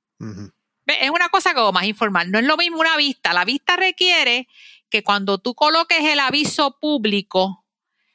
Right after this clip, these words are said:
Speaker 2: mínimo tiene que ser la fecha del avis-, del anuncio, tiene que ser treinta días antes de la fecha de la vista. Básicamente, casi todas las vistas son treinta días.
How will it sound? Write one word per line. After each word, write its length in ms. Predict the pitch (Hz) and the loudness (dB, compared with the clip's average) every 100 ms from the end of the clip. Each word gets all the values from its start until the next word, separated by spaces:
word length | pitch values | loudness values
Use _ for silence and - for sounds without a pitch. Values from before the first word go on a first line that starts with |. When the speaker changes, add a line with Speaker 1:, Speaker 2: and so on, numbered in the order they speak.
| _ _ - | _ _ -8
Speaker 2:
mínimo 800 | 226 339 370 330 262 240 - _ - | -2 0 0 -2 -2 -2 -4 _ -4
tiene 340 | 269 277 294 | -2 0 0
que 160 | 311 311 | -2 -2
ser 280 | - 320 | 0 0
la 260 | 320 240 190 | 0 -2 -2
fecha 440 | - 269 294 349 | -2 -4 0 0
del 180 | 339 330 | 0 2
avis-, 460 | 320 330 349 - - | 0 0 -2 -2 -2
del 160 | 233 | -2
anuncio, 400 | 240 269 320 294 | -2 -4 -4 -4
tiene 240 | 269 247 277 | -2 -2 -2
que 100 | 285 | -2
ser 260 | 311 285 - _ | -2 -4 -6 _
treinta 560 | 269 285 339 - 320 | 0 0 -4 0 0
días 240 | 311 320 311 | 2 0 2
antes 560 | 320 349 - 294 262 | 0 -2 -2 -2 0
de 100 | 220 | -2
la 140 | 208 180 | -2 -2
fecha 380 | - 254 - 269 | -2 -2 0 0
de 80 | 208 | 0
la 100 | 170 | -2
vista. 540 | 170 - - 131 _ _ _ _ _ _ _ _ _ _ | -4 -8 -14 -14 _ _ _ _ _ _ _ _ _ _
Básicamente, 720 | 226 311 320 320 339 311 254 | -2 0 -2 0 -2 0 0
casi 560 | 226 226 - 277 - _ | 0 -2 -2 -2 -4 _
todas 320 | 262 247 285 | 0 2 2
las 200 | 311 285 | 0 -2
vistas 480 | 262 311 277 - 185 | -2 -2 -2 -4 -4
son 220 | - 240 | -4 -4
treinta 400 | 226 180 180 196 | -4 -6 -4 -4
días. 380 | 180 151 - - | -2 -4 -8 -16